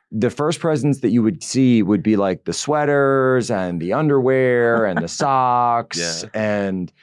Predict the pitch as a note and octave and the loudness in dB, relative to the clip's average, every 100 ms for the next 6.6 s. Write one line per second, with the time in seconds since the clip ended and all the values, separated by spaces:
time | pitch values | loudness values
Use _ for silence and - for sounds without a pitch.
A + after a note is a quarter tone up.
0 | _ _ A#2+ A#2 D#2+ B2 C3 A#2+ B2+ A#2 | _ _ -2 0 2 0 0 0 -2 0
1 | G#2+ F#2+ A#2 D4 D#4 F#4 F#4 C#3 D3 D3 | 0 0 -2 -4 -6 -8 -4 -2 0 0
2 | D3+ A2+ F2+ G#2+ A2 A2+ - E3 C3+ D3 | 0 0 0 -2 0 -2 -2 -4 -2 0
3 | C3 D#3+ D#3+ - C#3 G3 F3+ B2+ F2+ G2+ | -2 -2 -2 -2 -2 0 2 2 0 0
4 | C#3 D3 B2 G#2+ A2 F#2 - _ _ _ | 0 0 -2 0 -2 -2 -8 _ _ _
5 | _ - - - F3 F#3 E3+ B2+ F2+ - | _ -12 -6 0 2 4 4 2 0 -2
6 | G#2 E2 - C2+ - | -2 -2 -4 -10 -10